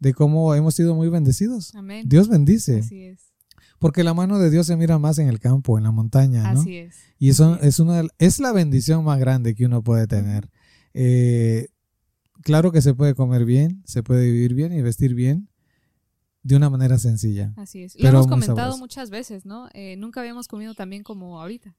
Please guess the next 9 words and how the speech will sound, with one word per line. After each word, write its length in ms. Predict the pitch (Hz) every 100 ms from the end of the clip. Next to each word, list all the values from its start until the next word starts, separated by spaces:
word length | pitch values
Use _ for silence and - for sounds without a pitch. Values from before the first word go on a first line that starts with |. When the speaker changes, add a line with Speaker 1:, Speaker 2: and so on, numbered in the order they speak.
| -
Speaker 1:
Exactamente. 800 | 120 127 117 123 113 107 107 98
Speaker 2:
Y 360 | 98 190 190
ahorita 300 | 190 220 247
es 100 | 247
cuando 1120 | - 214 202 190 185 180 180 175 170 165 - _ _ _ _ _ _ _ _
ya 200 | 190 208
no 100 | 214
hay, 280 | 202 202 196
este, 440 | 190 180 185 175